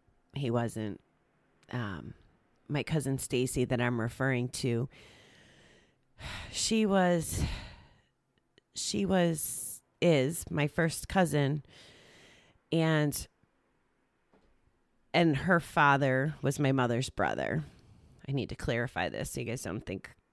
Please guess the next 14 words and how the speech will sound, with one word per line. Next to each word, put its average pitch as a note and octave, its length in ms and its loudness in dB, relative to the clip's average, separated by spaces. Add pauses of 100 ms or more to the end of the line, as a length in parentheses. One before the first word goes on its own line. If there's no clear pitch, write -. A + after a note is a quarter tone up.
(280)
I'm C3 120 0
even A2+ 260 0
more B2 220 2
wacky A2+ 440 2
or G#2+ 60 0
my A2+ 140 -2
family's A#2+ 400 0
even A#2 180 0
more A#2+ 180 0
wacky A2+ 400 0
than A2+ 140 0
it A2 160 0
is. G#2+ 320 0
But - 280 -2